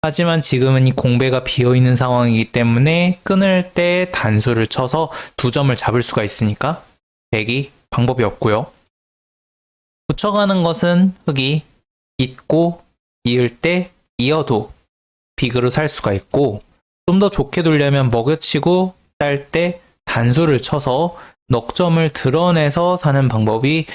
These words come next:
더 좋겠죠. 백은 결국은 잡을 방법이 없습니다. 자, 그래서 오늘 이곳이 비어 있을 때는 내려 빠져서 살 수가 있다. 기억해 두시면 좋지 않을까 싶습니다.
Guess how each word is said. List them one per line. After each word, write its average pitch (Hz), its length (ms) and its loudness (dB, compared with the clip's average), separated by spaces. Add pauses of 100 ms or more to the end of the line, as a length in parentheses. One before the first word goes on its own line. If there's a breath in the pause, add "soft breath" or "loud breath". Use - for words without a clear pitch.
(160 loud breath)
더 120 100 -2
좋겠죠. - 720 -4 (400)
백은 131 540 0 (320)
결국은 113 360 2
잡을 120 320 0
방법이 131 340 0
없습니다. 101 540 0 (540 loud breath)
자, 117 80 0
그래서 110 300 0
오늘 135 520 2 (460)
이곳이 180 520 0
비어 160 420 0
있을 170 280 0
때는 160 400 2
내려 113 260 2
빠져서 160 680 -2 (320)
살 143 100 0
수가 120 240 -2
있다. 107 360 -4 (340)
기억해 120 300 -2
두시면 107 320 0
좋지 - 260 -4
않을까 110 260 -2
싶습니다. 107 580 0